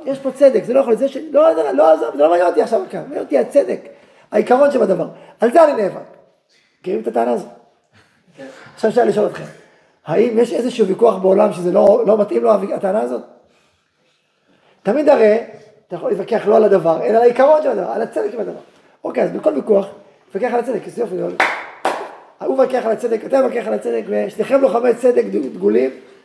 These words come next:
ומתווכחים על הקו. <laughs> זו, זו הבעיה.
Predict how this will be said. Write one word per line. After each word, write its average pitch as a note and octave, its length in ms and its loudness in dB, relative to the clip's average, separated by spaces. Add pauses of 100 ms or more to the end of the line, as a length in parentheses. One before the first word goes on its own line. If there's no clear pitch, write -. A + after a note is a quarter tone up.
(420)
ומתווכחים C4+ 400 2
על C#4 80 6
הקו. D4 260 4 (1300)
<laughs> D#3 120 -12 (2250)
זו, G3+ 220 2 (1600)
זו G#3 100 4
הבעיה. F3 480 2